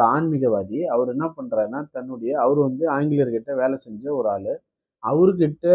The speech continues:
வந்த பணத்துல வந்து பாதியை தன்னுடைய சொத்துல அவர் உயில் எழுதி வைக்கிறாரு, பாதியை வந்து, அஹ், ஆன்மீகத்துக்கும் பாதியை வந்து கல்லு-, கல்விகளுக்கும் செலவு செய்யணும் அப்படின்னு சொல்லிடுறாரு. அவரு இறந்து போறாரு.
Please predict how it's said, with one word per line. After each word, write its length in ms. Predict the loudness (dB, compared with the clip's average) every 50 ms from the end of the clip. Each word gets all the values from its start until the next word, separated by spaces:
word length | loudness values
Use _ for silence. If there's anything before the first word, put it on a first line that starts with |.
| 8 8
வந்த 500 | 6 4 0 0 2 4 4 4 4 4 0
பணத்துல 480 | -2 -2 -2 -4 -6 -6 -4 -4 -4
வந்து 320 | -4 -4 -6 -6 -4 -2 -2 -2 -2 -6 _ _ _ _ _ _ _ -6
பாதியை 600 | -2 0 2 2 2 2 2 2 4 6 6 6 4 4 2 -2
தன்னுடைய 360 | -4 -4 -4 -2 -2 -2 -2
சொத்துல 300 | -2 -4 -6 -2 2 4
அவர் 140 | 4 4 4 0 0
உயில் 280 | 2 4 4 4 6
எழுதி 180 | 4 2 2 2
வைக்கிறாரு, 400 | -2 -4 -4 -4 -4 -4 -2 -4 -6 -6
பாதியை 440 | -6 -4 -2 -2 -2 -2 -2 -4 -4
வந்து, 340 | -4 -4 -8 -8 -6 -2 -2 -2 -2 -4 _ _ _ _
அஹ், 180 | -10 -8 -6 -4
ஆன்மீகத்துக்கும் 840 | -2 -2 -2 0 0 0 0 0 -2 -4 -8 -18 -18 _ -16 -16 -14 -6
பாதியை 340 | -4 -2 -2 0 0 -2 -2
வந்து 380 | -2 -4 -6 -8 -8 -8 -8 -8
கல்லு-, 480 | -6 -2 0 2 2 4 2 0 -2 -4
கல்விகளுக்கும் 720 | -4 -4 -2 0 0 0 0 0 0 -2 -4 -4 -6 -12 -14
செலவு 320 | -8 -6 -2 -2 -2 -2
செய்யணும் 340 | -4 -6 -10 -8 -6 -6 -6
அப்படின்னு 260 | -6 -6 -8 -10 -10
சொல்லிடுறாரு. 400 | -12 -12 -10 -8 -6 -6 -6 -4
அவரு 300 | -2 -2 -2 0 0 -2
இறந்து 300 | -2 -2 -4 -4 -6 -6
போறாரு. 360 | -4 -4 -4 -4 -4 -4 -8